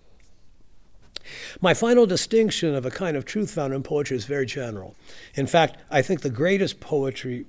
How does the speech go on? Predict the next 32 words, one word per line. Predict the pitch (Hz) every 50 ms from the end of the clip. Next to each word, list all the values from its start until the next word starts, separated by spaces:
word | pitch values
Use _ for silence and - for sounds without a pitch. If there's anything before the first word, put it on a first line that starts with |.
| - -
power | - 160 156 151 131 117
poetry | - - 143 131 135 127 - 131 123
has | 98 135 135 139 139 -
toward | - - 127 123 110
moral | 127 135 127 120 120
truth | 117 - - 196 180 - -
is | 160 143 117 -
a | 135
general | 117 - 151 143 131 120 107 107 107
one, | 104 104 98 92 98 - - - - - -
quite | - - 190 196 160 143
beyond | 151 151 156 165 175 185 185 170 151
any | 147 135 131 120
power | - - 143 135 131 131
it | 127 -
has | - 127 123 131 127 -
to | - 123
lead | 120 120 127 123 117
us | 120 117 -
to | - - 123
determinate | 107 113 110 - - - 165 165 151 135 117 113 - -
moral | 113 107 101 101 104
truths. | - - - 95 85 85 101 - - - - - - - - - - - - - - - - - - -
Poetry | - - 233 247 254 - 214 190
helps | 151 185 220 - -
us | 190 156 -
to | - 139
feel | - - - - 196 202 202 185
the | 160 143 135
distinct | 143 139 - - - 175 156 - 135
beauty | 127 135 156 185 190 185 147 131 120 123
and | 127 123 131